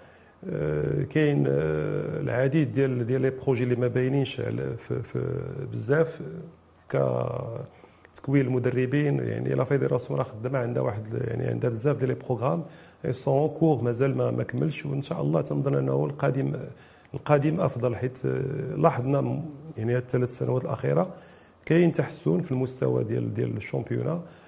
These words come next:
وهذا ال-، آه، اللي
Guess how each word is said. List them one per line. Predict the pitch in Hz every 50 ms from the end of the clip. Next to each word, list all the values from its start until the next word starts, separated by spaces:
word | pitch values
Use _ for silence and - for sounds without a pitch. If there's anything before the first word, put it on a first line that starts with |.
| - - - - -
وهذا | 135 156 180 180 165 196 196
ال-، | 190 175 160 151 80
آه، | 85 82 - - - - - - - - - - - - - - - - - - - - - - - - 156 -
اللي | - 151 73 147 165 160 156 156 - 78